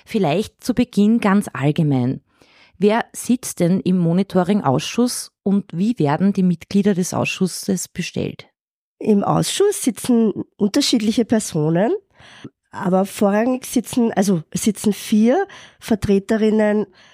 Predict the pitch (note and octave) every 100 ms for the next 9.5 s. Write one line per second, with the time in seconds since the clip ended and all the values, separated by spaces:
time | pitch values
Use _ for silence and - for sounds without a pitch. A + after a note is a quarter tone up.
0 | _ - A#3 G#3+ F#3+ G3+ G#3 - C4+ B3
1 | G#3+ F#3+ - - B3 A#3 - F#3+ F#3+ F#3
2 | F#3 F#3+ F#3+ A3+ G#4+ _ - - - -
3 | _ _ _ _ - G3+ F3+ - E3 A3
4 | - E4+ - G3+ G3+ - A#3 A#3+ - A3+
5 | G3+ F#3+ F#3+ E3+ F#3+ F#3 F#3+ C3 D3 F3+
6 | C3 - - A#3+ B3+ - - F#4 - _
7 | - - - _ F#3 G3+ A3 A3 G#3 G#3+
8 | G3+ G3 G3 G3 G3 G3 F#3+ F#3 G3+ G3
9 | E3 A#2+ C#3+ F3